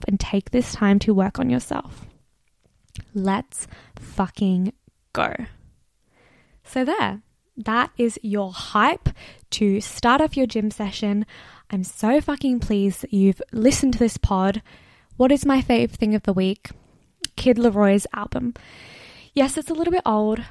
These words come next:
but I'm actually going to his concert next month, and I have been re-listening to his songs, and I'm sorry if my voice sounds really scratchy right now.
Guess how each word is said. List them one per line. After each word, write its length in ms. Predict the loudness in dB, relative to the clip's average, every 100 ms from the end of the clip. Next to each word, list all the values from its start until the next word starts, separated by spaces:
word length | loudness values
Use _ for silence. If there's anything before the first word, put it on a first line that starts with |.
| -16
but 300 | -8 -4 -2
I'm 100 | -2
actually 220 | -4 -4 -2
going 160 | 0
to 60 | 0
his 120 | -4
concert 540 | -2 2 2 2 2
next 260 | 2 -2 2
month, 400 | 4 4 2 0
and 100 | 0
I 100 | 2
have 220 | 2 2 0
been 220 | -2 2
re-listening 580 | 4 4 2 0 0 0
to 160 | 2
his 160 | 2 2
songs, 640 | -2 0 2 2 0 -2
and 80 | -2
I'm 100 | -4
sorry 380 | -2 2 2 2
if 160 | 0
my 160 | 2 2
voice 280 | 4 2 2
sounds 220 | -2 2
really 180 | 4 2
scratchy 460 | 0 -6 -6 -6
right 200 | -4 -2
now. 260 | -2 -2